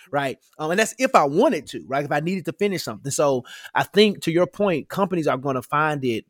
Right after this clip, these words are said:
very difficult, um, for people to wanna come back every day in a nine-to-five setting when you've given them this, um, huge amount of flexibility in how they're able to do the work. And I guess my question would be,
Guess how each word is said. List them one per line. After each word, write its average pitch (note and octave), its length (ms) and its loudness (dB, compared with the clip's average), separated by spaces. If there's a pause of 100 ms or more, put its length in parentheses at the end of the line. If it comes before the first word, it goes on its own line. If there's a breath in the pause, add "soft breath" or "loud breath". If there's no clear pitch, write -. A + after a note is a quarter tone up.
very D#4+ 240 4
difficult, C#3 560 2 (400 soft breath)
um, A#2+ 640 0 (120)
for E3+ 180 4
people E3+ 440 4
to D3+ 140 0
wanna C#3+ 220 2
come D#3 260 0
back C#3+ 340 2 (160)
every E3 340 6
day A2 460 2 (460)
in D3+ 120 -2
a C#3 60 0
nine-to-five C3+ 800 2
setting G#2 520 0 (220)
when D3 180 2
you've B2+ 260 -2
given D#3 320 6
them C3+ 220 2
this, B2+ 320 -2
um, B2 180 -6
huge B3 500 6
amount D3 260 4
of B2 80 -4
flexibility B2 600 0
in A2+ 80 -6
how C3+ 160 0
they're C3+ 140 0
able C3 180 -2
to - 100 -10
do A#2+ 120 2
the C3 80 2
work. C#3+ 120 2
And F#3+ 120 6
I G4 120 6
guess G#3+ 200 4
my D3 240 0
question D#3+ 400 0
would C3 140 -4
be, E3 360 2